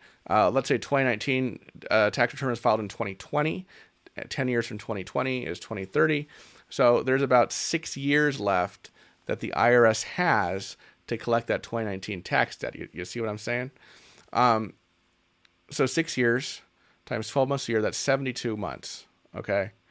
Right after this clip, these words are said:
Uh, let's say that you only have, in your net disposable income calculation, you know, you, you showed, uh, five hundred dollars a month, right? Now, forget about three thousand.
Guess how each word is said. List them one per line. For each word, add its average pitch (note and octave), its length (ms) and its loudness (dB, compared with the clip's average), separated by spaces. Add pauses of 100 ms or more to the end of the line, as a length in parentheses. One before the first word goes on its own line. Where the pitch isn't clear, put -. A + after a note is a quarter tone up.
(580)
Uh, A#2 460 6
let's D#3+ 220 4
say F#3+ 220 4
that E3+ 160 4
you D3 480 2 (380)
only C#3+ 260 2
have, C3+ 420 4 (440)
in C#3+ 160 -2
your C3+ 80 4
net C#3 180 4
disposable C3+ 480 2
income C3 260 -2
calculation, B2+ 680 0 (720)
you F#3 100 0
know, C#3+ 60 4
you, C#3+ 320 4
you C#3+ 100 0
showed, C#3+ 400 4
uh, A#2+ 380 6
five D#3 280 6
hundred D#3 140 2
dollars G#2 280 6
a G2 40 -4
month, D#2 400 -10 (460)
right? A2+ 200 2
Now, F#2+ 180 -2
forget F#3+ 200 -4
about D#3+ 180 4
three A#2+ 120 -4
thousand. G#2 480 0